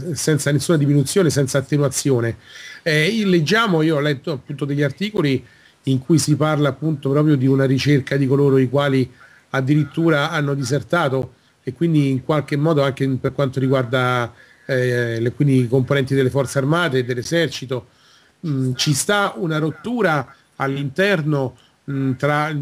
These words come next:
tra virgolette, lealisti e, e oppositori all'interno delle forze armate, oppure sono un fronte unico?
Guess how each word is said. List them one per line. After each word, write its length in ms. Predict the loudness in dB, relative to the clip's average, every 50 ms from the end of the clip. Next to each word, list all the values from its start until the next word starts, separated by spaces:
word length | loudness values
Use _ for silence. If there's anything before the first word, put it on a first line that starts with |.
| -8 -8 -8
tra 140 | -6 -4 -2
virgolette, 460 | -2 -2 0 2 0 0 0 0 0
lealisti 760 | 0 2 2 2 0 0 -2 -4 -6 -8 -6 -6 -6 -6 -6 -10 _ _ -20 -20 -20 _ _
e, 280 | -4 -2 0 0 0 0
e 100 | 0 0
oppositori 920 | 0 0 0 -2 -4 -2 -2 0 2 4 4 4 4 4 4 2 0 0 -4 -12 _ -6
all'interno 400 | -2 -2 -2 0 2 2 2 2
delle 180 | 2 2 2 0
forze 300 | 0 -2 -2 -2 -2 -2
armate, 380 | 0 0 2 0 2 2 2
oppure 380 | 0 0 0 -2 -2 0 0 0
sono 220 | 0 0 2 2
un 100 | 2 2
fronte 380 | 0 0 0 0 2 2 2 0
unico? 480 | 0 0 0 -2 -4 -4 -4 -6 -8